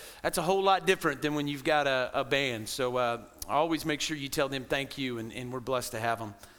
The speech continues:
Um, so Philippians chapter, uh,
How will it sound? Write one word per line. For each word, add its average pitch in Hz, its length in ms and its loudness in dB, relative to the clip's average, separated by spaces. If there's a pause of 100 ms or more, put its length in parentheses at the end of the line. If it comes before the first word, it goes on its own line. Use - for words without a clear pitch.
(580)
Um, 110 420 -4 (300)
so 104 240 -10
Philippians 202 580 2
chapter, 190 580 4 (400)
uh, 147 300 6